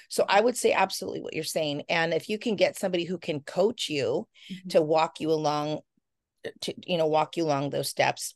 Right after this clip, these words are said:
Speaker 1: that's, that's exactly what, one of the things that I do for the women that are involved in my sphere
Speaker 2: Mm.
Speaker 1: is, you know, we set up a time and, "Okay, let's, like, what are your goals? Let's
Speaker 2: Mm-hmm.
Speaker 1: pray about these things." And so I let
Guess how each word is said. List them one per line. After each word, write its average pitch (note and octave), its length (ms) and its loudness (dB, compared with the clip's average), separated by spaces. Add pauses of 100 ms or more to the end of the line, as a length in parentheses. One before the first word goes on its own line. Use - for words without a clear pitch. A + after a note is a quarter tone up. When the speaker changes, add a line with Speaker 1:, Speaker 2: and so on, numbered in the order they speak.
Speaker 1:
that's, G3 260 4 (220)
that's E3+ 220 0
exactly D#3 480 0
what, D3+ 240 -2
one D#3+ 160 -4
of C#3+ 80 -4
the C#3+ 80 -6
things D3 240 -4
that C#3 120 -2
I D3 200 0
do D3 180 -6
for D3 240 -2
the D3 140 -2
women D3 320 0
that C#3 100 2
are C3+ 80 0
involved C#3 600 -2
in D3 180 0
my C#3 240 -2
sphere C3+ 680 -4
Speaker 2:
Mm. F3+ 500 -10
Speaker 1:
is, D3+ 420 0
you E3 140 -6
know, D#3 80 0
we D3 100 -4
set D3 240 0
up D3 120 -2
a C3+ 60 -10
time C3+ 540 -4 (180)
and, C3 420 -8 (320)
"Okay, C#3 320 -2
let's, C#3 300 -6
like, C#3 120 -2
what C#3+ 220 0
are D3 40 4
your D#3+ 220 -2
goals? C3+ 680 0 (220)
Let's F#3 300 -6
Speaker 2:
Mm-hmm. F#3 80 -8
Speaker 1:
pray D3 180 0
about D3 320 -2
these C#3+ 240 -6
things." C#3+ 480 -2
And D3 180 -4
so C#3+ 440 0 (340)
I F#3+ 140 8
let G#3 320 4